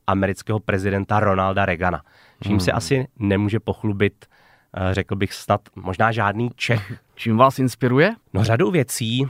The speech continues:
Speaker 1: Eh, Richard je jeden z těch lidí, který dávali českému národu naději, eh, když si tady všichni připadali v době komunismu a řekli bychom socialismu zamčení a v nesvobodě.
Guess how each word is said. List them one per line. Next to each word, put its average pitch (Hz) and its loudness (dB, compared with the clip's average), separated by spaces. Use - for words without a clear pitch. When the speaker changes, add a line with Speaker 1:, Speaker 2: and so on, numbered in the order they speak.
Speaker 1:
Eh, 98 2
Richard 175 0
je 165 4
jeden 147 4
z - -10
těch - -4
lidí, 120 0
který 113 -4
dávali 117 0
českému 117 0
národu 107 2
naději, 98 0
eh, 92 -2
když 90 -6
si - -6
tady 117 -2
všichni 117 -6
připadali 107 -2
v 104 -6
době 104 -2
komunismu 107 0
a 101 -2
řekli 98 -4
bychom 104 -2
socialismu 107 0
zamčení 110 0
a 90 -6
v 92 -8
nesvobodě. 95 -2